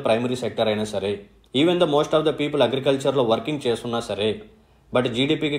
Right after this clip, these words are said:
కాంట్రిబ్యూషన్ అగ్రికల్చర్ తక్కువగానే చేస్తుంది. జీడీపీకి ఏ సెక్టర్ ఎక్కువగా కాంట్రిబ్యూట్ చేస్తుంది అంటే ఆన్సర్ వచ్చేసరికి సర్వీస్ సెక్టర్. So service sector is contributing more to జీడీపీ, అగ్రికల్చర్ కాదు.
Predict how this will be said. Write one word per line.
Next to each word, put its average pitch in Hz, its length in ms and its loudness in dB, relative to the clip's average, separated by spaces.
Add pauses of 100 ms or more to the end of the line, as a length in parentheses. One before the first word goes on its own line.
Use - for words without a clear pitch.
కాంట్రిబ్యూషన్ 131 500 2
అగ్రికల్చర్ 120 540 0 (480)
తక్కువగానే 117 560 0
చేస్తుంది. 101 500 -4 (680)
జీడీపీకి 156 640 2 (540)
ఏ 143 40 8 (100)
సెక్టర్ 147 280 2
ఎక్కువగా 143 300 2
కాంట్రిబ్యూట్ 131 400 0
చేస్తుంది 123 340 -2
అంటే 107 200 -2 (680)
ఆన్సర్ 139 420 4
వచ్చేసరికి 117 520 0 (360)
సర్వీస్ 110 420 0
సెక్టర్. 101 340 -2 (1200)
So - 120 -2 (120)
service 147 280 4
sector 165 280 4
is - 120 -4
contributing 147 560 0
more 139 240 6
to 147 80 0 (120)
జీడీపీ, 117 340 -2 (1000)
అగ్రికల్చర్ 135 560 0 (100)
కాదు. 101 180 -2